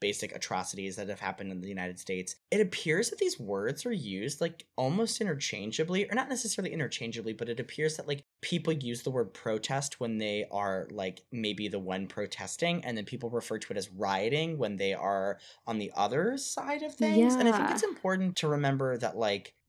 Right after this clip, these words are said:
Speaker 1: just because somebody is publicly displaying their discontent with policy, or, like, maybe hundreds or thousands of people, that doesn't necessarily make it a riot.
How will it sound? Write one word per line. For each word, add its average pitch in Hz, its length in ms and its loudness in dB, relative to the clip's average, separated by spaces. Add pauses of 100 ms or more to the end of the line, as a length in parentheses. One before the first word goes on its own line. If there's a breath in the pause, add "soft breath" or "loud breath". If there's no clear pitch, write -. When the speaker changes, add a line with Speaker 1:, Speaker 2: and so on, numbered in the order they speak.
Speaker 1:
just 165 300 8
because 143 520 4
somebody 120 460 2
is 104 440 0
publicly 120 600 2
displaying 104 640 2
their 101 140 0
discontent 98 580 -4
with 95 140 -4
policy, 110 640 -2 (260)
or, 117 140 2
like, 104 240 2
maybe 107 200 0
hundreds 110 380 -2
or 98 60 -4
thousands 104 400 0
of 156 60 -4
people, 208 300 2
that 196 140 2
doesn't 285 320 -2
necessarily 214 500 2
make 160 180 4
it - 100 -4
a 123 80 2
riot. 95 720 2